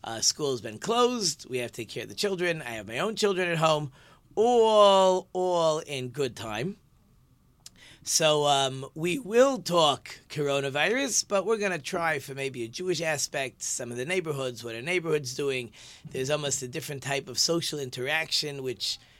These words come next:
which, uh, the communities are working very, very hard to, uh, to put a break on stuff. There have been some people that have tested positive, but, but a very small number.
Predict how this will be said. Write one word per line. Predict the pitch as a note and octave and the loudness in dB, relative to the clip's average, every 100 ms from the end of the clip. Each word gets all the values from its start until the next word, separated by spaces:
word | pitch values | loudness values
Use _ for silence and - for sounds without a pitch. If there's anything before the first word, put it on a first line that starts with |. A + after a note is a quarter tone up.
| _ _ | _ _
which, | B2 A#2+ - B2+ | -4 -2 -4 -4
uh, | A2+ | -6
the | A2 | -8
communities | - - E3 D#3 C#3 | -10 -8 -6 -6 -6
are | C#3 | -4
working | C#3 C3 C3+ B2+ | -6 -8 -10 -10
very, | F#2+ D3 E3 D3+ C#3 | -10 -4 -2 -2 -6
very | B2+ G#2+ C3+ C3 B2 | -12 -6 -6 -4 -4
hard | A2+ C3 B2 D3 G3 - - - _ - | -4 -6 -4 -4 -6 -14 -20 -20 _ -14
to, | - B2+ B2 | -6 -4 -2
uh, | A#2+ A#2 A2+ A2+ | -2 -2 -2 -6
to | - | -10
put | G2+ C3 | -8 -6
a | A#2 | -6
break | F#2+ B2 B2+ | -4 -4 -2
on | C3+ C3+ | -4 -2
stuff. | - F3 G#3+ - | 0 0 0 -4
There | B2+ | -6
have | A2+ B2 A#2+ | -4 -4 -4
been | B2 A#2 | -6 -8
some | A#2+ B2+ A2+ | -6 -6 -8
people | - A#2 A2+ A2 | -12 -12 -10 -10
that | A2 G#2 | -8 -10
have | G2+ | -8
tested | A#2 A2+ - - G2+ G2+ - - _ _ | -8 -6 -6 -6 -8 -10 -18 -20 _ _
positive, | D3 C#3+ D#3 F#3+ G#3+ E3+ | -2 0 2 0 0 0
but, | E3+ - _ - - | -2 -2 _ -20 -20
but | - D3 | -6 -2
a | D3 | -2
very | C3+ F#3 G3 D3+ - | 0 2 2 0 -6
small | - - - - E3 D#3 C#3 | -4 2 4 4 2 2 0
number. | B2 A#2 A#2 E3+ A3 | -2 -4 -2 0 0